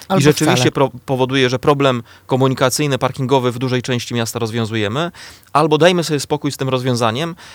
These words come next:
Speaker 2: i czekajmy, pomimo trudności komunikacyjnych, na to, że, e, długofalowe działania w obszarze transportowym przyniosą, e, oczekiwane efekty.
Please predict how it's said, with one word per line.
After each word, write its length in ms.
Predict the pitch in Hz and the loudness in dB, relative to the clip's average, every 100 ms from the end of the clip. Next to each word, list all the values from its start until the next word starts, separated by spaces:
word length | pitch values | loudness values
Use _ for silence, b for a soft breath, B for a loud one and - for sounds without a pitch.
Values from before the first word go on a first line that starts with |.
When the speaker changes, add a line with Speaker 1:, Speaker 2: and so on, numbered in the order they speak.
| B 165 | B -4
Speaker 2:
i 60 | |
czekajmy, 640 | 175 170 202 185 113 113 151 | -2 0 2 2 0 -2 -2
pomimo 400 | 143 143 160 143 | -2 0 0 0
trudności 440 | 139 135 143 143 | -2 -4 -4 -4
komunikacyjnych, 720 | 139 127 120 117 131 127 110 | -4 -4 -2 -4 -2 -4 -2
na 160 | 120 117 | -2 0
to, 280 | 139 156 160 B B B | 0 -2 -4 B B B
że, 440 | 117 135 135 131 - | 0 4 4 2 -2
e, 180 | 95 95 117 | -6 -6 -2
długofalowe 600 | 147 147 151 156 156 143 | 0 0 2 2 2 2
działania 360 | 135 127 117 | 0 0 -2
w 100 | 113 | -6
obszarze 340 | 120 127 120 113 | -4 -2 -2 -2
transportowym 580 | 113 - 120 123 117 | -4 -2 -4 -2 -4
przyniosą, 480 | 110 117 104 113 104 B B B B - | -4 -4 -4 -4 -6 B B B B -4
e, 140 | 107 | -4
oczekiwane 460 | 110 110 110 104 92 | -2 -4 -4 -4 -4
efekty. 360 | - 87 - | -8 -12 -16